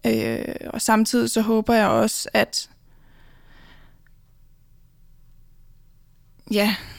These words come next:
at folk bliver ops på, at det er, det er en sygdom. Det er ikke noget, man selv kan gøre for.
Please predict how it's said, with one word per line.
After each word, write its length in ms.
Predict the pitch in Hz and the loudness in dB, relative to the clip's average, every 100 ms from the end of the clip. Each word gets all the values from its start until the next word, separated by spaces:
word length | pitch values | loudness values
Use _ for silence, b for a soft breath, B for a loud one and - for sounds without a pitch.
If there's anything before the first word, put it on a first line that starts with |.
| B B B B B - | B B B B B -4
at 120 | 220 | -4
folk 420 | - 226 - - 262 | 2 2 2 -4 0
bliver 680 | 247 226 220 117 - 226 226 b b b - | 2 4 4 2 -2 -4 -8 b b b -2
ops 260 | 233 240 - | -2 0 -6
på, 300 | - 247 - | -2 0 0
at 300 | - 233 - | -2 -4 -2
det 180 | 220 208 | 0 0
er, 240 | 220 202 - b b b b b - - | 0 -2 -6 b b b b b -12 0
det 60 | |
er 20 | 226 | 0
en 80 | |
sygdom. 600 | 214 - 240 277 262 - | 2 0 2 2 0 -2
Det 40 | 233 | -2
er 40 | |
ikke 140 | 214 240 | 0 2
noget, 220 | 233 233 | 2 4
man 160 | 220 | 2
selv 220 | 220 226 - | 2 0 0
kan 160 | 233 | -2
gøre 220 | 226 214 | 2 2
for. 440 | 208 220 226 247 | 2 2 4 2